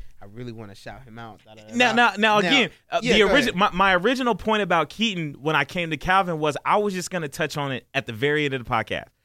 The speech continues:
Speaker 2: Kinda
Speaker 1: Mm-hmm.
Speaker 2: like how we do Pass the Ox. I was just gonna say, "Hey, man, shout out to Keaton, blah, blah, blah, blah." And that, that's that.
Speaker 1: Yeah.
Speaker 2: And it was gonna be the end of that.
Speaker 1: So, so one thing,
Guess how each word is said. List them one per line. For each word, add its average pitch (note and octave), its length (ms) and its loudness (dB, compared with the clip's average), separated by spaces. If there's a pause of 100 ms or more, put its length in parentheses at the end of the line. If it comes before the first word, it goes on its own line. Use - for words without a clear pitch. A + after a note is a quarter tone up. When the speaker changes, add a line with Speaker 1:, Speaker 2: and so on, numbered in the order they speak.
(160)
Speaker 2:
Kinda D#3 200 2
Speaker 1:
Mm-hmm. D#3+ 40 2
Speaker 2:
like D#3+ 140 4
how D3+ 140 2
we D#3+ 80 -2
do D#3 120 0
Pass D3+ 260 0
the E3 80 0
Ox. C3 340 0 (200)
I A#2+ 100 0
was A#2+ 140 -2
just A#2+ 160 -8
gonna A#2+ 140 -4
say, A#2+ 240 -4
"Hey, C#3 140 -2
man, C3 260 -2
shout C3+ 220 -2
out B2+ 100 0
to - 60 -16
Keaton, B2+ 340 -6
blah, B2 140 -2
blah, A#2+ 120 -4
blah, A2+ 160 -12
blah." B2+ 340 2 (520)
And A2+ 240 -2
that, B2 220 -4
that's B2+ 200 0
that. G#2+ 220 -2
Speaker 1:
Yeah. A2+ 180 -10
Speaker 2:
And A#2+ 100 -2
it - 40 0
was A#2+ 100 -4
gonna A#2+ 120 -6
be A#2+ 80 -6
the A#2 100 -6
end A2 80 -8
of G#2+ 60 -8
that. D2 180 -10
Speaker 1:
So, D3+ 360 -4
so C#3+ 180 -8
one D3 320 -4
thing, E3+ 460 -8